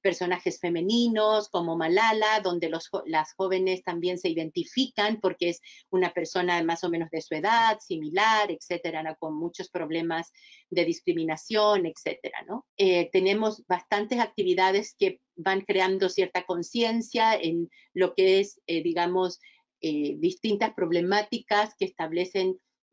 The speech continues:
eh, las normas culturales para las niñas, ¿no? Por ejemplo, la, eh, la maternidad de, infantil, porque no,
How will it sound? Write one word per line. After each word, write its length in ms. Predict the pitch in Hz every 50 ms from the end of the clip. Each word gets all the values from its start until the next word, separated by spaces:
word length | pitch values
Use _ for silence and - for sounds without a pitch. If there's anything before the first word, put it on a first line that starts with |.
| _ _ -
eh, 80 | 180 175
las 180 | 170 170 156 - _ _ _ -
normas 380 | 190 175 185 190 190 196 196 -
culturales 500 | 190 180 180 - 180 175 170 175 175 -
para 220 | - 165 156 151
las 180 | 147 190 - -
niñas, 800 | 180 196 220 226 220 226 226 220 214 214 208 208 208 214 - _ _ - - _ _ _
¿no? 400 | 185 185 185 190 202 196 - _ _ _
Por 120 | - 175 170
ejemplo, 520 | 160 - 202 185 180 180 196 185 175 175
la, 460 | 170 160 160 151 147 143 139 135 139 - _ _ _ _ _
eh, 400 | - 165 165 160 156 151 143 139
la 100 | 156 160
maternidad 680 | 165 156 151 - 170 156 160 156 151 170 170 170 175
de, 280 | 165 160 143 139 131 - - - _ _ _ -
infantil, 680 | 165 165 151 - - 147 143 151 - - 247 269 240 -
porque 360 | - 170 - - 156 139 - _ _
no, 180 | 151 160 175